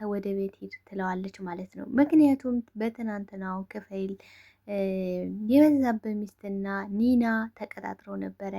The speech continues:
ከዛ ሜዳ ላይ መጠጥ ሊጠጡ አረቄ አምታ እንደምትጋብዛትና ጥምዝ ብለው እንደሚሰክሩ ተናግራ ነበረ። እሱንም፣ እ፣ ልጆች እንዲገዙላት ልካ ስለነበረ ኪራን ወደ ቤት መልሰዋለች ማለት ነው።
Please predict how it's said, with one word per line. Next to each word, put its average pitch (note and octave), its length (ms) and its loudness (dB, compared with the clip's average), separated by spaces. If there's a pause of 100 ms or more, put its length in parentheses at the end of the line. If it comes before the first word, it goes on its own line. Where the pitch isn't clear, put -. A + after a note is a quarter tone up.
ከዛ - 200 -6 (100)
ሜዳ A3+ 260 0 (120)
ላይ G3+ 160 -6 (160)
መጠጥ G3 340 -10 (120)
ሊጠጡ F#3+ 420 -10 (220)
አረቄ G#3 360 -6
አምታ G3 320 -12 (540)
እንደምትጋብዛትና G#3+ 1300 2 (200)
ጥምዝ G#3+ 500 0
ብለው F#3+ 320 -4
እንደሚሰክሩ G3 800 -8 (160)
ተናግራ G3 540 -6
ነበረ። F#3 380 -8 (560)
እሱንም፣ C#4+ 540 6 (160)
እ፣ A3+ 120 -4 (280)
ልጆች A3 480 0
እንዲገዙላት F#3+ 800 -6
ልካ G#3 360 -8
ስለነበረ F#3+ 640 -8 (680)
ኪራን C#4 380 6
ወደ A3+ 260 4
ቤት G3+ 300 -2
መልሰዋለች F#3+ 720 -2
ማለት G3+ 380 0
ነው። C2+ 140 -8